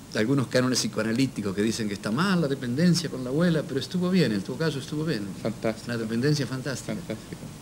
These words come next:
Speaker 1: Lo trataba como un hijo. ¿Qué cosa dicevano Adela e Fernando de questa relazione?
Speaker 2: Erano molto felici perché, <laughs> logicamente, io ero un bambino molto irrequieto, eh.
Speaker 1: Ah.
Speaker 2: Non ero cal-, tranquillo, eh. Ero molto, eh, vivace.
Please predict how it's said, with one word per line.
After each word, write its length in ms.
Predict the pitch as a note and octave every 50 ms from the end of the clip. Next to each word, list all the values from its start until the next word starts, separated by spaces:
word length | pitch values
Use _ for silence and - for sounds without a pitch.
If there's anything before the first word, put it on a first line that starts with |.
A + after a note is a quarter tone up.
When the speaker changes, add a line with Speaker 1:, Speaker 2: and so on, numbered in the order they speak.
| - - -
Speaker 1:
Lo 100 | A#2 A2+
trataba 340 | A2 G2+ G2+ A2 A2+ A2+ A2
como 180 | - G#2+ G#2+
un 80 | G#2 G2
hijo. 300 | G2+ G2 - - F#2 F2 - - - - - - -
¿Qué 80 | - A2+
cosa 220 | - D#3+ C3+ C#3
dicevano 480 | C3+ B2 G#2+ - C3+ B2+ A#2+ A#2 A#2 A#2
Adela 340 | A2 A#2+ A#2+ A#2 A2+ A2+ -
e 100 | - G#2+
Fernando 440 | - A#2+ G#2+ A2+ A#2 A2+ A2 A2
de 80 | G#2+ G2+
questa 260 | G2+ A2 G#2 - -
relazione? 480 | G#2 G#2+ A2 F#2+ - - A2 G#2 G2+ -
Speaker 2:
Erano 240 | F3+ D3 C3 B2 B2
molto 300 | B2 B2 A#2 B2 C3+ -
felici 460 | - - B2 D3 D3+ D3+ D3 - -
perché, 760 | - - G2+ G#2 - - G#2+ G#2 G#2 G#2+ A2 A2 G#2+ G#2+ A2+ A2 C#3 - - - -
<laughs> 240 | - - B2+ - -
logicamente, 800 | D3 C#3+ B2 B2 A#2+ A#2 - - C3+ C3 C3+ C#3 C3+ - - B2
io 220 | A#2+ B2 B2 B2
ero 180 | A#2+ A#2 A2+ A2+ - - - - - - - - -
un 120 | - B2 B2
bambino 440 | B2 B2 B2 B2 C3 C#3 C3+ B2 A#2+
molto 300 | B2 C3+ D3+ D3 D3 C3
irrequieto, 720 | B2 A#2 A#2 A2+ - - A#2 G#2+ G#2 G#2 - G#2 G#2 G#2+
eh. 180 | A#2+ - - - - - - -
Speaker 1:
Ah. 300 | - F#2 F2+ F2 - F#2 F#2+
Speaker 2:
Non 160 | A2+ A2+ B2
ero 180 | C3+ C3+ B2 A2
cal-, 340 | - A#2 A2 G#2+ G#2 - F#2 -
tranquillo, 760 | - G#2+ G#2+ G2 F#2+ - G#2+ G2+ G2 F#2+ F#2+ F#2 F#2+ G2
eh. 80 | G#2+ A2 - - - - G2+
Ero 160 | G2+ G#2 G#2
molto, 560 | G#2+ A2+ A2+ G#2+ - - G#2+ G#2 G2+ G2+ G2 G2 F#2+ - - - B1 - - A1
eh, 60 | D#2+
vivace. 600 | G#2 A2 A2 G#2 C3+ B2 G#2+ - - - G2